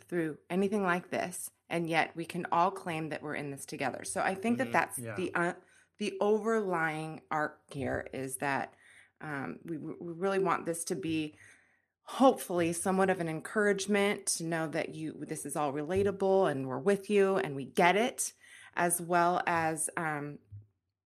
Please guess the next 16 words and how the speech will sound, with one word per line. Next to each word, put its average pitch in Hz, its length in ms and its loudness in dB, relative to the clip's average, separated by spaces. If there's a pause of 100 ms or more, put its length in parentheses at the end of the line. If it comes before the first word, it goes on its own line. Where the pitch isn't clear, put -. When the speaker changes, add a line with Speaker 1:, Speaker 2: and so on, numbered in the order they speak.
(140)
Speaker 1:
you 175 180 0
know, 156 260 2
and 151 280 -2 (140)
a, 156 160 -4 (140)
a 170 80 -4
truly 190 640 2 (440)
genuine 175 440 4
discussion 160 520 -2
about 175 420 -2
the 196 60 -4
things 254 280 0
that - 80 -6
we 285 100 -2
have 285 260 0
in 285 140 2
mind. 160 520 0